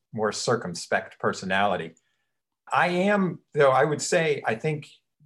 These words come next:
people are wildly underestimating Biden's ambitions. You know, he labored in the shadow of Barack Obama for eight years, but he's been running for the presidency for thirty years.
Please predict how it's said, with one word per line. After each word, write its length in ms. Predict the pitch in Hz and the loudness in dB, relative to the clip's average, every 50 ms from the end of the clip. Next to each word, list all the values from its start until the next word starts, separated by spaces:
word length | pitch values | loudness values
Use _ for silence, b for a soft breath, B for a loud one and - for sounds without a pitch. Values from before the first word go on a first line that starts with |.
| - - - - - - - _ | -20 -20 -20 -20 -20 -20 -20 _
people 320 | - - 180 175 160 143 | -10 -8 -4 0 2 4
are 160 | 131 110 92 98 | 4 2 2 -4
wildly 800 | 92 92 98 120 131 147 170 208 202 202 196 180 175 160 139 - | -10 -6 0 2 4 4 4 2 2 0 -2 -2 -4 -6 -6 -4
underestimating 1120 | - 131 139 123 117 110 113 110 110 - - - 117 104 101 101 98 90 90 90 90 85 | -4 -4 -2 0 0 2 2 2 0 -2 -8 -8 -6 -6 -4 -4 -4 -6 -6 -8 -8 -4
Biden's 720 | - 95 92 95 104 107 101 101 98 98 92 90 - - _ - | -2 0 0 0 0 -2 -4 -6 -6 -8 -10 -10 -14 -18 _ -12
ambitions. 1000 | 110 98 95 90 87 85 104 113 110 - - 85 73 71 - - - - - - _ _ _ _ _ | -8 -8 -8 -8 -8 -4 -2 -2 -2 -2 -4 -8 -10 -12 -18 -20 -20 -20 -20 -20 _ _ _ _ _
You 200 | - 131 127 123 | -12 -6 -2 0
know, 140 | 120 120 117 | 0 0 -2
he 380 | - - 185 185 180 180 - - | -2 -2 -2 -2 -2 -6 -8 -6
labored 480 | 131 123 139 151 160 160 165 156 147 131 | 0 4 4 4 4 4 2 2 2 2
in 100 | 127 117 | 2 0
the 60 | 110 | -2
shadow 640 | - - - 127 110 110 113 113 113 107 101 98 98 | -2 -4 -2 0 2 4 4 4 2 2 0 0 -4
of 140 | 90 - - | -8 -8 -6
Barack 400 | - 98 92 92 92 95 95 - | -4 0 2 4 4 4 2 0
Obama 580 | - 92 87 - 98 95 95 98 101 92 90 | -6 -8 -4 -2 0 2 2 0 0 -4 -6
for 160 | - - 92 87 | -6 -6 -6 -6
eight 220 | - 101 101 107 - | -6 -8 -10 -10 -10
years, 500 | 110 101 92 90 87 90 - - - _ _ _ _ _ _ _ _ _ _ _ _ - | -8 -6 -6 -6 -6 -8 -12 -14 -16 _ _ _ _ _ _ _ _ _ _ _ _ -6
but 140 | - - 113 | -4 -4 -2
he's 240 | - 143 139 127 - | -2 -4 -6 -6 -2
been 280 | - 143 123 110 95 92 | 0 0 0 0 -2 -2
running 480 | 90 107 143 185 240 254 277 240 226 | 0 2 4 4 4 2 0 -2 -2
for 120 | 220 - 165 | -2 -2 -4
the 80 | 131 | -4
presidency 1040 | - - - 139 131 135 123 127 110 107 101 90 85 - - - 98 90 87 85 85 | -4 -2 0 2 2 2 0 -2 -4 -4 -6 -6 -8 -8 -8 -8 -6 -6 -6 -8 -10
for 420 | - - - - 107 107 - - _ _ _ _ _ _ - | -12 -14 -8 -8 -6 -6 -8 -12 _ _ _ _ _ _ 4
thirty 300 | 143 143 147 143 139 131 | 4 4 4 2 0 -4
years. 840 | 113 98 90 95 101 110 104 90 76 - - - - - - - | -6 -6 -4 -4 -4 -2 0 -2 -2 -4 -6 -10 -12 -12 -12 -14